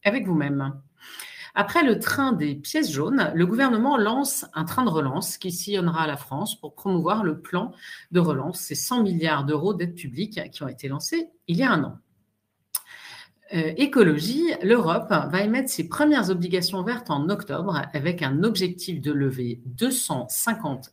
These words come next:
milliards en cinq ans. Et oui, vous m'avez bien entendu, deux cent cinquante milliards. Écologie toujours, euh, éolien en mer, les premières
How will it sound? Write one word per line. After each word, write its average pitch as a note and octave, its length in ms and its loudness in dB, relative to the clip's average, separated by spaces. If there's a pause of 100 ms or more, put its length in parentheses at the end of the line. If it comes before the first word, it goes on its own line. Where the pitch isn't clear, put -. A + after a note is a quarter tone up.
milliards F3+ 760 0
en G3+ 80 -4
cinq C#3+ 320 -4
ans. C#3 240 -6
Et D#3+ 100 2
oui, C3+ 360 -6
vous C3 100 -12
m'avez B2 200 -6
bien F#3+ 180 4
entendu, C3+ 480 -2
deux C#3+ 160 -2
cent A#3+ 240 -4
cinquante A#3+ 640 -6
milliards. C#3 540 -6 (540)
Écologie F#3+ 500 4
toujours, A3 560 2
euh, C#3+ 600 0
éolien E3+ 580 2
en D#3 120 0
mer, D3 420 0
les C3 160 -4
premières D3 800 -2